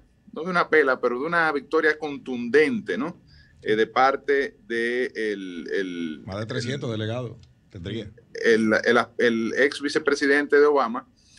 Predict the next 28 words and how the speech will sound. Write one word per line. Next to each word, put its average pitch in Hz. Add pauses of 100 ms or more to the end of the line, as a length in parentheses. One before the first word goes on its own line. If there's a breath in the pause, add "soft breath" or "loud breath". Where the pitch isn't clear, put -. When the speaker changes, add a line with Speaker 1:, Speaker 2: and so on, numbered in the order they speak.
(400 soft breath)
Speaker 1:
eh, 110
Joe 123
Biden, 92
¿no? 139
Estaríamos, 117
se 123
metería, 113 (240)
porque 95
entonces 104
habría 123
que 139
sumarle. 147 (520)
Speaker 2:
Ujú. 82 (200)
Speaker 1:
Ah, 107
bueno, 120
ya 120
aquí 131 (400 soft breath)
en 101
los 107
doscientos 117
sesenta 120
y -
cuatro 120
los 95
votos 117
de 117
Arizona 107
están, 101